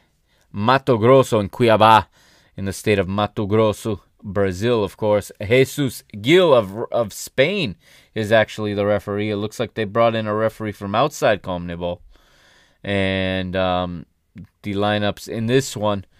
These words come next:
uh, Bolivia come out in a four four two for their manager, Cesar Farias. And the goalkeeper is Carlos Lampe.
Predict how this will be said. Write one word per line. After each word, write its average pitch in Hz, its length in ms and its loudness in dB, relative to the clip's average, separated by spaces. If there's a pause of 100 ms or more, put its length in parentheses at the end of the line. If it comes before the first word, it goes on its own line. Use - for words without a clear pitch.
(440)
uh, 95 480 0
Bolivia 110 580 0
come 107 300 -4
out 107 280 0
in 110 180 -8
a 104 80 -4
four 120 280 -4
four 117 300 -4
two 151 280 -2
for 120 180 -2
their 104 220 2
manager, 113 880 -2 (440)
Cesar 120 680 4 (500)
Farias. 147 800 4 (580)
And 104 680 -2
the 107 160 -6
goalkeeper 117 540 0
is 101 140 -2
Carlos 101 500 -2
Lampe. 139 600 2